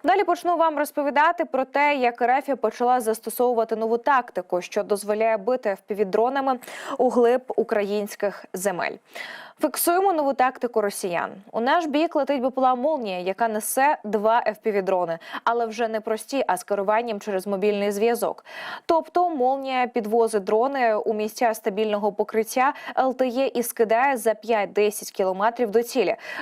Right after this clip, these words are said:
Випадків стає все дедалі більше. «Прошу усіх узяти це до уваги», написав український експерт із систем радіоелектроніки та зв'язку Сергій Флеш Біскреснов.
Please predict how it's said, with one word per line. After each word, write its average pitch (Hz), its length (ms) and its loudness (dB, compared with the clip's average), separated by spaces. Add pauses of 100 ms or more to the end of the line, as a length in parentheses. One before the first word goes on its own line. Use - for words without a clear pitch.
Випадків 320 420 0
стає 294 300 -2
все 220 340 0
дедалі 196 420 0
більше. 196 520 -2 (560)
«Прошу 302 340 0
усіх 294 340 0
узяти 254 400 2
це 240 140 -2
до 208 120 2
уваги», 190 480 2
написав 220 500 0
український 220 680 -2
експерт 247 520 0
із 247 160 -2
систем 226 360 -2
радіоелектроніки 208 960 0
та 208 100 -2
зв'язку 190 380 -4
Сергій 190 340 -2
Флеш 196 360 0 (220)
Біскреснов. 196 600 -2